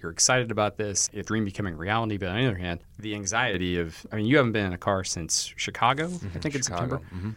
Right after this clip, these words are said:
Speaker 1: Will there be any real-world testing before February? Or?
Speaker 2: I don't know. I don't know the testing format. You know, I'm new to the Cup scene now, so I'm, I'm just now getting started with it all. So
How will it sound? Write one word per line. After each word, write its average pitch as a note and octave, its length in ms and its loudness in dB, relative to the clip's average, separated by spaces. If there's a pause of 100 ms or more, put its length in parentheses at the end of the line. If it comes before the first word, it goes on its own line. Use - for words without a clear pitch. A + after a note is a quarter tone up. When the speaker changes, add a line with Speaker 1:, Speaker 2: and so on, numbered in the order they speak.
Speaker 1:
Will F#2+ 120 -2
there F#2 120 0
be G2 180 2
any G#2+ 340 2 (140)
real-world G#2+ 540 0
testing A2 580 -2
before G#2 380 -2
February? A#2 520 0
Or? F2 160 -8
Speaker 2:
I A#2 160 2
don't C#3+ 160 2
know. A2+ 220 4
I G2+ 60 4
don't A2+ 120 2
know A2 140 4
the G2+ 100 4
testing G2+ 460 0
format. F#2 600 0
You F2+ 60 -10
know, F2+ 80 0
I'm A2 180 4
new A2 140 4
to A2+ 60 4
the G#2+ 80 0
Cup A2 220 0
scene F#2+ 240 0
now, F2+ 240 -2
so F2 160 -6
I'm, F#2 160 -4
I'm F#2+ 140 -6
just F#2+ 260 -6
now F#2 160 -2
getting F2 220 -4
started F#2+ 300 2
with F2+ 180 -6
it E2+ 60 -2
all. F2+ 200 2
So F2 280 -4